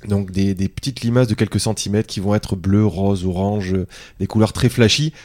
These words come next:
contrairement à ce qu'on peut penser, parce que pour la plupart des, des gens, le bassin c'est très grisâtre,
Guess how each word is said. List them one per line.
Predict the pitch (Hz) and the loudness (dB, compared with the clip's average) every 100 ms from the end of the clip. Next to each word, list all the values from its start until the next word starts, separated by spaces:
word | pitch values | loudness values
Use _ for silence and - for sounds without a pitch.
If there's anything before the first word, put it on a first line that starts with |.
| - | -4
contrairement | 117 127 123 | 0 2 2
à | |
ce | 123 | 2
qu'on | 117 | 2
peut | 117 | 2
penser, | 113 110 147 165 _ | 2 0 -2 -4 _
parce | - | -12
que | |
pour | - 104 | -4 -2
la | |
plupart | 104 104 113 | -2 -2 -4
des, | 107 101 92 - - - - | 0 -2 -2 -6 -18 -20 -8
des | 101 104 | 0 2
gens, | 110 | 2
le | 117 | 2
bassin | 104 - | 2 2
c'est | 117 - | -2 -4
très | - | -4
grisâtre, | 107 101 107 120 - - | -2 0 2 0 -2 -16